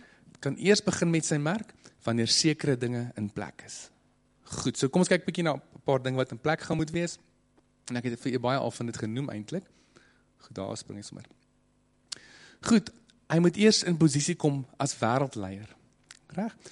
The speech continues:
So kan jy hoor, hulle praat van 'n new world order. Mens hoor al die woorde al hoe meer deurkom, nê. So hierdie anti-kris moet in plek wees as die leier van die hele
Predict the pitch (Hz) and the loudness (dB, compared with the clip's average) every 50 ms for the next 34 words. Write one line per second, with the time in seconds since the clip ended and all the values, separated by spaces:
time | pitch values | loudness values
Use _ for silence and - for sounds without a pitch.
0 | - - - - 151 - 170 170 175 156 165 180 175 175 - 165 160 156 - - | -20 -16 -10 -6 0 2 4 4 6 6 6 6 6 6 4 4 4 4 4 2
1 | 151 143 127 123 127 131 135 123 117 120 123 127 123 120 117 117 120 120 117 110 | 0 0 0 2 2 2 2 2 4 4 2 2 2 2 4 4 4 4 4 2
2 | 110 110 110 110 110 113 - - 113 117 123 127 120 110 113 117 110 110 113 113 | 0 0 -2 -4 -4 -4 -2 2 2 4 4 4 2 0 -2 -2 -2 0 0 0
3 | 113 113 113 120 117 113 113 113 110 107 107 104 101 101 - - - 107 104 107 | 0 0 0 -2 0 0 0 -2 -2 -2 -2 -4 -6 -6 -6 -8 -10 -8 -8 -6
4 | 107 107 110 - _ - - - - - - - - - - - - 175 170 214 | -8 -8 -10 -12 _ -20 -20 -20 -20 -20 -20 -20 -20 -10 -4 2 4 6 6 6
5 | 269 247 214 208 220 202 - 202 202 190 - - 131 139 165 208 220 - - - | 6 4 4 4 4 6 8 6 6 6 4 0 2 6 8 6 6 6 4 2
6 | - 185 175 156 - - - 196 190 185 185 - 123 127 143 147 123 104 - - | 6 6 6 6 4 4 4 6 6 6 4 0 0 0 2 2 2 2 2 0
7 | - - - - - - - - - - - - - - _ _ _ - 147 160 | -2 -4 -8 -14 -20 -20 -20 -20 -20 -20 -20 -20 -20 -20 _ _ _ 2 2 4
8 | - - 151 135 123 123 127 143 160 165 156 156 - 147 139 135 127 131 127 135 | 4 6 4 6 6 6 6 8 8 8 8 8 6 4 4 4 4 4 4 4
9 | 143 175 208 190 | 4 2 0 -2